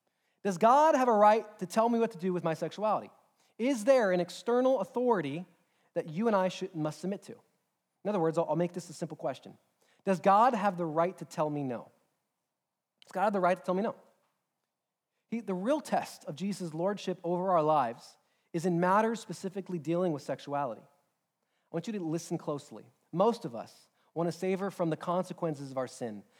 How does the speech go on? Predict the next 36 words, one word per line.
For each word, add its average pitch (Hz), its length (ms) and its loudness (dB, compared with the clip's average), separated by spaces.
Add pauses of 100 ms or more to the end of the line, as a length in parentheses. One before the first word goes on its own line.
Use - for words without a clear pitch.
(160)
but 151 80 -10
we 160 100 -2
don't 185 120 0
want 202 100 -2
to 185 60 -4
be 170 60 -8
saved 160 320 -6
from 160 200 -4
our 139 120 2
sin 101 380 -14
because 143 220 -14
we're 151 160 -4
enjoying 147 640 -2 (580)
the 143 80 -16
sinful 151 320 -6
life 135 400 -4
that 139 100 -14
we're 147 60 -8
living. 185 220 -12 (800)
In 202 80 2
other 240 140 2
words, 160 340 -4
we 175 120 -2
like 262 200 0 (260)
the 165 60 -8
saving 175 380 -4
business 190 380 -4
of 196 60 -8
Jesus, 214 500 -8
but 165 60 -14
we 170 100 -4
don't 233 100 0
really 254 140 -2
like 196 240 -2
the 156 60 -10
lordship. 143 480 -8